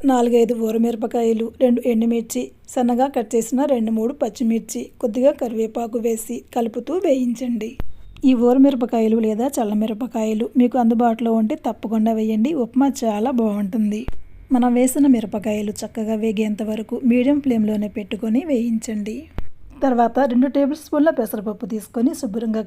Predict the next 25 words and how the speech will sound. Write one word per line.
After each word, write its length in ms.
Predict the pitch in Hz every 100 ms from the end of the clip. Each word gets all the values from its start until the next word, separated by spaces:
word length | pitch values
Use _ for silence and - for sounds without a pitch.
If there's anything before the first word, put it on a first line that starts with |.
| 226
కడిగి 300 | 226 208 339 349
తాలింపులో 460 | 226 220 214 214 214
వేసి 240 | 214 202 285
రెండు 140 | 285 240
నిమిషాలు 340 | 226 226 226 311
వేయించండి. 580 | 277 214 202 233 208 208 247 - - -
రెండు 160 | 277 247
నిమిషాల 280 | 233 233 233 226
తర్వాత 440 | 214 214 214 277 370 294
కొబ్బరికాయలో 580 | 208 240 233 233 233 339 330
పావు 200 | 233 240 240
చిప్ప 220 | 269 311 262
తీసుకొని 420 | 220 - 220 277 294
సన్నగా 400 | 226 202 208 208 202
తురిమి 320 | 208 202 220 285
వేసి 360 | 233 220 - 320 480
ఇంకో 180 | 247 233 254
రెండు 160 | 254 247
మూడు 120 | 247 247
నిమిషాల 320 | 254 - 311 -
పాటు 240 | 214 202 311
వేయించండి. 680 | 359 226 220 220 214 208 214 262 - - 254
మీకు 200 | 254 - 240
ఉప్మా 280 | - 269 294 - 247
ఒకటి 200 | 240